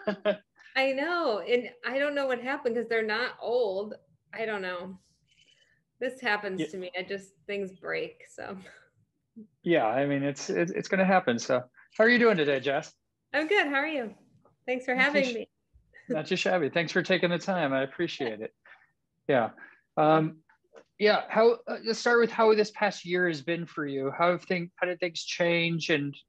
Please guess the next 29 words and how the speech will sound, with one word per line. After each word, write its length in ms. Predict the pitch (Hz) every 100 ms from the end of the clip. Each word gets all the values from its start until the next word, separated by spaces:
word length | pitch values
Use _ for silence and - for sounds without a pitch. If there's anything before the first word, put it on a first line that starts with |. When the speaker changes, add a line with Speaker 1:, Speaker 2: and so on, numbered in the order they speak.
| 160
Speaker 1:
uh, 240 | 151 143 - -
you 140 | 160
know, 100 | 147
I 100 | 143
mean, 200 | 143 143
we're, 180 | 143 143 _ -
we're 300 | 165 165 160 -
kind 140 | 170
of 80 | 143
growing 640 | 143 143 143 147 147 147 147
past 300 | 151 147 -
a 40 | 143
lot 220 | 135 147
of, 240 | 147 147
uh, 180 | 165 170 - - -
<laughs> 240 | - -
what 120 | 160
happened, 400 | 151 151 175 156
but, 240 | 160 156 156 _
you 120 | 175
know, 180 | 151 139 - -
tell 140 | 185
me 140 | 180 180
about 260 | 170 160 151 -
your, 300 | 165 151 147 147
your 160 | 160 156
most 260 | 147 143
recent 300 | 143 135 -
year. 240 | 135 123